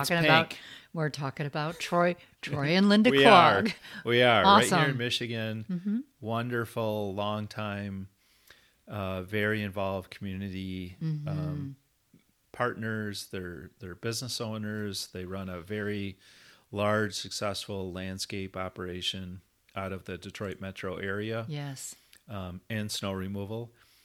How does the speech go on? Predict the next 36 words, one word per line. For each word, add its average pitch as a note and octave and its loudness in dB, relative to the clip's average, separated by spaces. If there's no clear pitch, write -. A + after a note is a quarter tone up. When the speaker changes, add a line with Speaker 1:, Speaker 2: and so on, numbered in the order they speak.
Speaker 2:
And G#2 -4
if G2+ -10
you A#2 -2
ever C#3+ -2
bump A#2+ -6
into G#2+ -6
Troy G2 -4
somewhere F#2+ -6
at F#2+ -8
a F2+ -10
trade G2+ -8
show G2 -4
or F2+ -8
at F2 -10
a F2 -10
conference G2 -10
somewhere, G2 -10
he's A#2 -10
probably F3 -4
wearing B2 -2
pink. - -10
And A#2 -6
so B2 -4
he A#2 -2
stands A2 -2
out. F2 -6
Speaker 1:
Yes. D3+ -6
Well, C#4+ 0
for, - 0
Speaker 2:
'Cause B2+ 0
he's A3+ 4
Speaker 1:
and - -8
Speaker 2:
promoting A#2+ 2
Hot D3+ 4
Speaker 1:
for, - 2
Speaker 2:
Pink C#3 -6